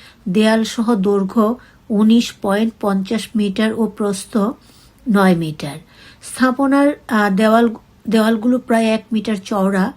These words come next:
এটির নিচতলায় চারটি কক্ষ এবং সামনে লম্বা একটি বারান্দা রয়েছে।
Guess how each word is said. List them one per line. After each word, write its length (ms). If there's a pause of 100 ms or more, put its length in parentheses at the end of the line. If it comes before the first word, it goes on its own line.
(360)
এটির 320
নিচতলায় 640
চারটি 520
কক্ষ 380
এবং 260
সামনে 460
লম্বা 320
একটি 280
বারান্দা 540
রয়েছে। 640